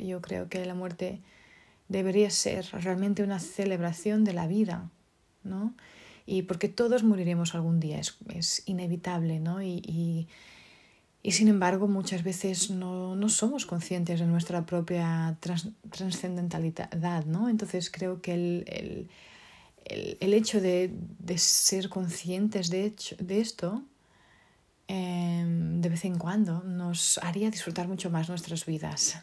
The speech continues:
¿sí? Y no estresarnos tanto por cosas que a lo mejor son insignificantes, ¿no? O, o darle atención realmente a lo que importa, porque al final todo va a pasar de manera igual. Todos vamos a acabar igual y debemos hacer este,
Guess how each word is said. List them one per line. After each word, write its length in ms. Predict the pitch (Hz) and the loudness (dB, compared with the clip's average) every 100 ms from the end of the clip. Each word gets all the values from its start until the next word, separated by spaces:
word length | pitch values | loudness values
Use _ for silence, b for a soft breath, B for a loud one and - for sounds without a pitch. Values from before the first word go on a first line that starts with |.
| - | -4
¿sí? 440 | - 180 185 220 | -2 0 2 2
Y 40 | 190 | 2
no 240 | 185 190 | 0 0
estresarnos 680 | 185 - 170 180 185 - - | -2 -4 -6 -6 -8 -8 -6
tanto 420 | - 208 190 214 | -6 -6 -8 -12
por 180 | - 175 | -12 -12
cosas 340 | 196 185 185 | -4 -4 -4
que 100 | - | -4
a 40 | 175 | -4
lo 60 | |
mejor 340 | 175 175 - 175 | -4 -4 -4 -6
son 340 | - 190 180 B B B B - | -4 -4 -6 B B B B -2
insignificantes, 1160 | 180 170 185 185 180 175 165 190 180 170 165 | 0 2 0 0 -2 0 0 0 0 -2 0
¿no? 600 | 165 190 208 190 165 160 | 2 2 2 2 0 0
O, 120 | - | -2
o 60 | 170 | -2
darle 320 | 170 170 190 | -2 -2 -4
atención 580 | 175 175 170 - 185 190 | -2 0 0 -2 -4 -2
realmente 320 | - 175 180 | -2 -4 -2
a 40 | |
lo 80 | 208 | -2
que 60 | 202 | -2
importa, 360 | 175 185 196 | -2 -2 -4
porque 240 | 175 170 165 | -6 -6 -4
al 80 | 165 | -4
final 540 | - 165 180 254 349 B B B B B B B - | -2 -2 0 -2 -4 B B B B B B B -2
todo 180 | 214 | 2
va 160 | 214 196 | 2 0
a 60 | 180 | -4
pasar 400 | 185 - 170 156 | -4 -2 -2 0
de 100 | 160 | 2
manera 280 | 160 175 208 | 2 2 0
igual. 460 | 190 160 160 165 - _ _ _ _ - | -2 -2 -6 -10 -14 _ _ _ _ -6
Todos 220 | 190 196 | -4 -2
vamos 260 | 185 185 175 | -4 -4 -6
a 40 | |
acabar 280 | 175 170 175 | -6 -4 -2
igual 560 | 170 170 170 170 175 - - | -2 -2 0 -2 -4 -8 -8
y 380 | 185 180 180 180 | -4 -2 -4 -2
debemos 380 | 175 190 220 214 | -2 2 2 0
hacer 420 | 175 - 185 185 - - | -4 -2 -2 -2 -6 -8
este, 360 | 170 185 185 | -8 -6 -8